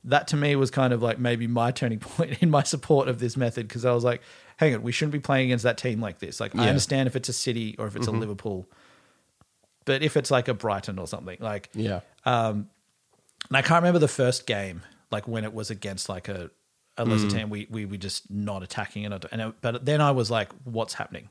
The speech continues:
Speaker 2: Mm.
Speaker 1: Um, and now it's gotten to the point where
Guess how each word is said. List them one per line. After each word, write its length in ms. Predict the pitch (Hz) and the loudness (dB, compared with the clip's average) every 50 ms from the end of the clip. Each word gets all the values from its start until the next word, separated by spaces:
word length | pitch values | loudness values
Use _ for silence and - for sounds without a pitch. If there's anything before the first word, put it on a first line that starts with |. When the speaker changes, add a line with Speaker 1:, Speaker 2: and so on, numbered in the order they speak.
| _ _ - | _ _ -2
Speaker 2:
Mm. 380 | 113 113 110 107 104 98 92 87 - _ _ _ _ _ - | 0 2 4 4 4 2 2 -2 -4 _ _ _ _ _ -6
Speaker 1:
Um, 460 | 107 104 101 101 98 95 95 92 - _ _ _ _ _ _ _ _ - | -6 -4 -4 -4 -4 -4 -6 -8 -10 _ _ _ _ _ _ _ _ -2
and 180 | 135 131 127 127 | 0 2 4 4
now 360 | 135 139 143 147 151 170 175 | 4 6 6 8 8 8 6
it's 180 | - 143 - | 4 0 -2
gotten 180 | - 143 135 127 | 0 0 0 2
to 100 | 120 127 | 2 2
the 60 | 120 104 | 0 0
point 320 | - - 127 120 113 107 | 0 -2 0 0 0 -2
where 360 | 120 113 110 110 107 107 - | -2 -2 0 0 0 -2 -4